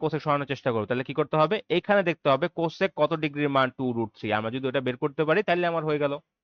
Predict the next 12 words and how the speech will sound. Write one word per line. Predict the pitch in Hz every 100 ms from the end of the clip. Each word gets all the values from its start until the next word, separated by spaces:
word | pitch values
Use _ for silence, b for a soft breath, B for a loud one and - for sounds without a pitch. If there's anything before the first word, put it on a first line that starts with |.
| _ _ _ _ _ _ -
তা | 180
আমার | 190 160
দেখো | 147 180 160 180
cosecটা | 185 220 220 -
কি | 143 131
আমাদের | 127 117 -
সাইনের | 156 165
উল্টা | 170 170 175
ছিল, | 165 170 135
মনে | 147 160
আছে? | 170 156 _ _ _
সাইনকে | 151 139 143